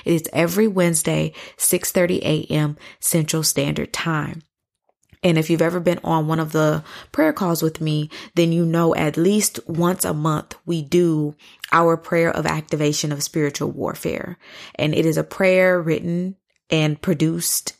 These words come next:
by Doctor Cindy Trim in one of her books. And the book is called,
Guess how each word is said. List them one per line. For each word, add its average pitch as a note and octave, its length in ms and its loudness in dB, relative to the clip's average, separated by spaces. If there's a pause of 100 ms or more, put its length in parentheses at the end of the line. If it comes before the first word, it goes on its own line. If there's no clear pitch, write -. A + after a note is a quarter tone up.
(100)
by D3 240 2
Doctor D3+ 360 0
Cindy D3+ 360 -2
Trim A#3 420 2 (120)
in D#3+ 340 0
one D#3+ 180 0
of D3+ 120 -2
her D#3+ 120 0
books. - 480 0 (500)
And E3 400 0 (120)
the E3+ 100 2
book A#3+ 260 -2
is A3+ 120 -2
called, E3+ 760 -6